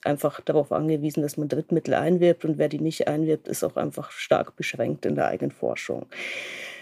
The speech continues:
Das geht weiter mit so Bereichen wie Arbeitsbedingungen. Das ist ja so eine große Debatte, die in den letzten zwei, drei Jahren auch stärker unter diesem Hashtag Ich bin Hanna diskutiert wurde. Die Entwicklung dahinter ist aber schon älter. Auch da sehe ich grad nicht, dass wir es schaffen,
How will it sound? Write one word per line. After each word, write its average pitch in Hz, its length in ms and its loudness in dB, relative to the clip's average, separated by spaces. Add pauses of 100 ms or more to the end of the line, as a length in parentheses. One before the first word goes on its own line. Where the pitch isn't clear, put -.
(100)
Das 180 180 6
geht 190 180 4
weiter 185 280 8
mit 196 160 6
so 190 100 4
Bereichen 180 380 8
wie 170 80 10
Arbeitsbedingungen. 190 720 6
Das 165 140 2
ist 165 80 -4
ja 175 80 6
so 175 140 0
eine 160 80 2
große 175 320 0
Debatte, 170 420 0
die 165 100 -2
in 170 40 2
den 160 140 2
letzten 165 280 0
zwei, 170 220 2
drei 170 140 6
Jahren 170 240 4
auch 170 140 -2
stärker 165 440 2
unter 160 160 0
diesem 160 240 -2
Hashtag 165 460 0
Ich - 160 -8
bin 160 160 -2
Hanna 190 300 4
diskutiert 180 760 0
wurde. 170 340 4
Die 143 160 -2
Entwicklung 165 460 -2
dahinter 165 680 2
ist - 320 -4
aber 160 200 4
schon 156 200 -2
älter. 180 520 6
Auch - 120 4
da 170 280 8
sehe 175 220 4
ich - 200 -4
grad 170 200 2
nicht, 175 340 2
dass 165 160 0
wir 165 80 0
es - 100 -2
schaffen, 175 560 2